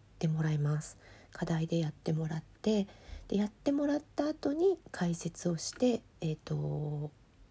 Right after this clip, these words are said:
講座をするっていうような順番になっています。なので、何かをお伝えしたり教えたりして、それを活かしてやってみましょうというのではなくて、皆さんにまずは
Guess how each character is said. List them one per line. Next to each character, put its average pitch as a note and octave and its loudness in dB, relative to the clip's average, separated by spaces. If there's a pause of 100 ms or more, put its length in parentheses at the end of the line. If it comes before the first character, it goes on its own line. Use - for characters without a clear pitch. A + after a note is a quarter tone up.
(140)
講 E3 4
座 C#3+ 0
を C3+ -2 (320)
す - -2
る D3 -2
っ C#3+ -8 (220)
て C#3 -4
い C#3+ 0
う - -2
よ C#3+ -2
う D#3 0
な G#3 2
順 D3 -2
番 C3+ -2
に - -10
な C#3+ 0
っ C#3+ -4
て - -8
い C3 -8
ま B2 -8
す。 - -8 (580)
な F#3+ 2
の E3 2
で、 E3+ 0 (300)
何 C4+ 2
か E3+ -2
を F#3 0 (220)
お E3+ 0
伝 F3+ -4
え F3+ -2
し - -6
た G3 -2
り F3 -2
教 - -2 (200)
え F#3 -2
た - 0
り F3 2
し - -8
て、 F#3 -4
そ A#3 -2
れ A#3+ 4
を B3 4
活 B3+ 0
か C4 0
し - -2
て F#3 -2
や D3+ 0
っ - -12
て - -4
み D#3 0
ま E3 0
し - -8
ょ E3 -2
う E3+ -4
と - 0
い F#3+ 4
う F3 0
の E3 0
で D#3 -4
は D3 0
な D#3+ -2
く - -12
て、 F#3+ 0 (520)
皆 A#3+ 2
さ B3 -2
ん F#3 0
に D3+ -2
ま E3+ 2
ず B3+ 0
は F3+ 2